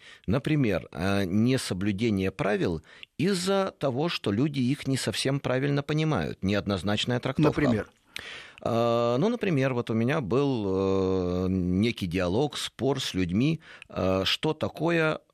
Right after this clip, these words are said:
Speaker 1: э, скорость, разрешённая скорость. Потому что существуют знаки,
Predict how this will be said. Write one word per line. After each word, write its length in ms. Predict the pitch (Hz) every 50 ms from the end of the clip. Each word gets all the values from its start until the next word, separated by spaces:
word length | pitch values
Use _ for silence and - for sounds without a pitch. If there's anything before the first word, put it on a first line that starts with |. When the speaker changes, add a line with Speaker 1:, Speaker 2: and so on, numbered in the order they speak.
| _
Speaker 1:
э, 500 | - 78 87 95 101 101 101 101 101 101 101
скорость, 640 | - - - - - - 151 143 104 92 - - -
разрешённая 680 | 107 107 104 101 95 - - 151 147 143 135 123 117
скорость. 580 | - - - - 73 - - - - - - - _ _ _ _
Потому 280 | - 104 - 123 147 160
что 280 | - - 156 135 113 - _
существуют 560 | - - 117 - - 127 - 190 185 170 127
знаки, 520 | 101 98 98 85 82 - - 101 113 151